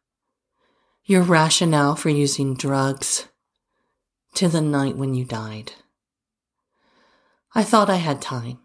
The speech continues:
You always think you have time. Tomorrow you can work on it some more, or start again, or continue the conversation of your relationship.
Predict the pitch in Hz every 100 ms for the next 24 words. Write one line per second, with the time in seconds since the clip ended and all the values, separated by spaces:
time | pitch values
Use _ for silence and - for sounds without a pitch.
0 | _ _ _ _ _ _ _ - - _
1 | _ _ 233 226 220 226 220 220 - 175
2 | - 165 147 139 - 127 113 120 _ _
3 | _ _ _ _ _ _ _ _ _ -
4 | _ _ - 226 208 202 202 196 196 190
5 | 156 175 160 160 156 165 151 139 - 160
6 | 160 190 196 196 190 180 - _ _ _
7 | _ _ 143 - - 135 123 123 147 147
8 | 147 147 - - _ _ _ _ _ -
9 | _ 254 254 247 220 - 214 185 165 151
10 | 147 156 143 139 131 - 120 123 143 117
11 | 120 127 123 123 123 123 120 - 123 117
12 | - 117 -